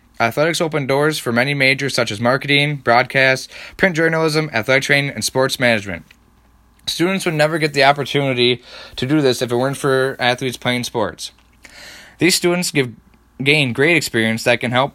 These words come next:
them obtain the most coveted jobs in their profession. Also, researchers at U C L A found that forty percent of students choose their college partly of it because of its social life. If not for student athletes putting the time and effort they do, universities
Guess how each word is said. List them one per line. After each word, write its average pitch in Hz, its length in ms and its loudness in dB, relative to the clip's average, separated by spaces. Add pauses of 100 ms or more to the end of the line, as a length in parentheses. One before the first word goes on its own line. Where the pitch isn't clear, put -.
them 135 220 -2
obtain 127 340 0
the 120 60 -4
most 123 320 -2
coveted 143 300 0
jobs 127 340 4
in 120 80 -6
their 123 100 0
profession. 104 540 -2 (760)
Also, 160 240 2
researchers 165 520 2
at 131 100 4
U 123 80 0
C 123 160 0
L 120 80 4
A 127 160 2 (300)
found 135 200 2
that 120 120 0
forty 160 180 2
percent 143 320 0
of 127 60 -4
students 139 320 -2
choose 151 300 0
their 151 100 -2
college 135 320 0
partly 139 260 0
of 135 160 0
it 135 100 -6
because 123 280 0
of 123 80 -6
its 117 100 -6
social 113 380 -2
life. 87 320 -6 (760)
If 127 120 -2
not 170 200 4
for 185 120 -2
student 165 500 -2
athletes 151 300 2
putting 151 200 0
the 139 60 0
time 143 280 0
and 143 100 0
effort 139 200 -2
they 120 120 2
do, 113 340 -2 (220)
universities 151 640 0